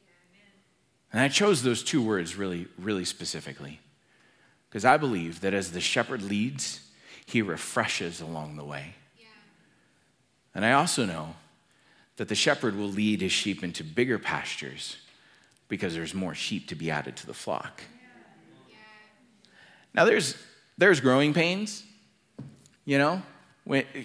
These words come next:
I, I just, I just think about the book of Acts. Three thousand people added to the church in one day. Can you just, just for a second, just,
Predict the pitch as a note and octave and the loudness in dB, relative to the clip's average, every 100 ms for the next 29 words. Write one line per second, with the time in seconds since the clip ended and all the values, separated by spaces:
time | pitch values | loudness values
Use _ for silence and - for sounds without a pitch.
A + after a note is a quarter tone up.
0 | - G2 - C3+ D3+ D#3 C#3+ - C#3+ C#3+ | 0 0 2 4 4 2 -2 4 4 4
1 | - D3 C#3+ C3+ B2 B2 A#2+ B2 A2+ B2+ | 0 0 4 4 4 0 0 4 4 4
2 | - - - - - - _ _ - D3 | 0 -6 -8 -14 -20 -20 _ _ -2 2
3 | D3 C#3 D3+ B2+ A#2+ C#3+ C#3+ B2 - A#2 | 6 8 6 2 0 0 2 0 4 4
4 | B2 A#2 G#2+ - B2 B2 A#2 A#2 G#2 C#3+ | 4 0 -2 -2 -2 0 2 2 2 2
5 | D3 F#3 F3+ - - C3 - D#3+ D#3 C3 | 0 2 2 0 -6 -6 0 0 2 2
6 | C#3+ D#3 - C3 G#2+ - | 2 -4 -6 -4 -4 -6